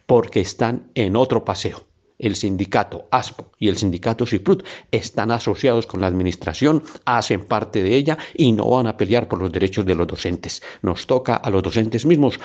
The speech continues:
confrontar a la administración. Pero sigamos oyendo la voz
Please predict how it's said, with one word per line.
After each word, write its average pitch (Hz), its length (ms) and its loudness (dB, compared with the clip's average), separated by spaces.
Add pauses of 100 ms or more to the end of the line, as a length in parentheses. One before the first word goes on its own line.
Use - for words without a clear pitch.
(120)
confrontar 107 600 0
a 92 60 -2
la 90 80 -2
administración. 87 720 -2 (420)
Pero 117 220 6
sigamos 143 640 2
oyendo 127 560 2 (320)
la 90 200 2
voz 123 400 2